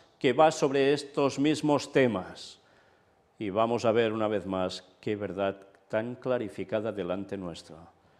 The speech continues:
que evidentemente se nos ha dado para prepararnos, para saber contrarrestar estas artimañas de Satanás y no caer en el gran engaño,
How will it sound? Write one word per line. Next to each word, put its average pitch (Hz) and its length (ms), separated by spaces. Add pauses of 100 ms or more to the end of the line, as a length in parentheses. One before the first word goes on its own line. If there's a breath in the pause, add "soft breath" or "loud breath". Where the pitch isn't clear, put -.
(400 soft breath)
que 113 100
evidentemente 123 760
se - 140
nos 104 240
ha 110 100
dado 104 400
para 92 260
prepararnos, 82 920 (560 soft breath)
para 107 200
saber 120 400
contrarrestar 110 920
estas 104 380
artimañas 95 600
de 98 80
Satanás 80 560
y 92 60
no 104 180
caer 82 220
en 90 120
el 80 140
gran 80 240
engaño, 80 480